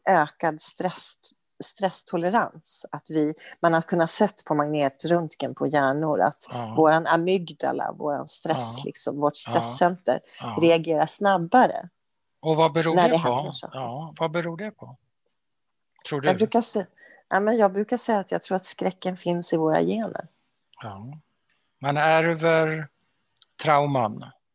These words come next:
Speaker 1: Ja.
Speaker 2: Mm.
Speaker 1: Vilket jag inte har förstått förrän i
Speaker 2: Nej.
Speaker 1: vuxen ålder, att vissa saker som jag var med om när jag var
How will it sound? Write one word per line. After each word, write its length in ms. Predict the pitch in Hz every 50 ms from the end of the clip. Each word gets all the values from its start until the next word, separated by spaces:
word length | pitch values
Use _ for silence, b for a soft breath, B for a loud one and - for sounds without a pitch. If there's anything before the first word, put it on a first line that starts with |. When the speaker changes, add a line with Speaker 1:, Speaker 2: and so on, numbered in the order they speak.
| _ _ _ _ _ _ _ _
Speaker 1:
Ja. 260 | _ 180 - - - - _ _ _ _ _ _ _ _ _ _ _ _ _ _ _ _ _ _ _ _ _ _ _
Speaker 2:
Mm. 100 | 117 107
Speaker 1:
Vilket 280 | 196 214 - 220 208 -
jag 140 | 214 196 202
inte 160 | 196 - 196
har 60 | 185
förstått 640 | - - 185 - - - 170 131 - _ _ - - -
förrän 140 | - 147 156
i 40 | 156 -
Speaker 2:
Nej. 80 | 156
Speaker 1:
vuxen 380 | 139 160 - - - - 156 156
ålder, 320 | 160 165 165 156 135 143
att 280 | 139 139 151 _ B B B B B B B B B
vissa 280 | 165 185 196 - 190
saker 320 | 175 - 180 160 - - 165
som 160 | - - 165
jag 140 | 160 156 147
var 100 | 151 156
med 320 | 160 170 175 175 175 165
om 120 | 156 147 147
när 60 | 147
jag 100 | 147 139
var 120 | 139 -